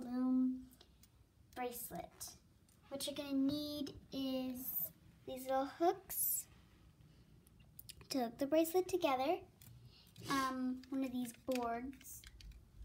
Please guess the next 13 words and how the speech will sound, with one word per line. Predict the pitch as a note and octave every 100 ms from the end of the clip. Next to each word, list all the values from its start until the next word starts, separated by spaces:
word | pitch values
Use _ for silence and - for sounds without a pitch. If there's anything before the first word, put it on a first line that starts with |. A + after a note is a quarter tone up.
| - - - - - -
the | C4
loom, | B3+ C4+ C4+ E4 F#4 - - - - C4
um, | B3+ B3+ B3 - - - - - -
the |
loom | A#3+ A#3+ B3
I | B3+
should | D#4 C#4+
say, | - F4 F4+ F4+ - - -
that | C4+ C4
you | C4 C4 B3+ - - - - - -
make | C4+ B3+ C#4+
it | -
on, | D4 D#4+